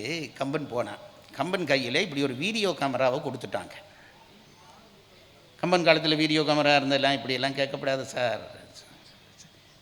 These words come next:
நல்லதை சொன்னா ரசிக்க வேணும், ஆராயப்படாது. ஒரு வீடியோ கேமராவை கொடுத்து அயோத்தியில அழகான இடத்தை ஷூட் பண்ணி கொண்டு வாங்க என்று சொல்லி கொடுத்துட்டார். அது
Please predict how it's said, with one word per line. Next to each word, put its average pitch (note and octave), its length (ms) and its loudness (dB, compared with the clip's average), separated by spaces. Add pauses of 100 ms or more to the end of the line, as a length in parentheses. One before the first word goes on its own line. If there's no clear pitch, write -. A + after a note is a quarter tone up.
நல்லதை D#3 380 0
சொன்னா D3 280 0
ரசிக்க B2+ 400 -4
வேணும், A#2+ 300 0
ஆராயப்படாது. C#3 720 0 (1160)
ஒரு E3+ 200 4
வீடியோ A#3 340 8
கேமராவை D#3 460 6
கொடுத்து C#3+ 320 -4 (680)
அயோத்தியில G3 520 2 (120)
அழகான E3+ 600 4 (100)
இடத்தை D#3+ 300 2 (1080)
ஷூட் E3+ 220 -8
பண்ணி C#3+ 180 0
கொண்டு A#2+ 260 -6
வாங்க G#2 240 -6 (120)
என்று G#2 260 -14
சொல்லி A#2+ 160 -8
கொடுத்துட்டார். - 500 -10 (480)
அது C#3+ 160 -6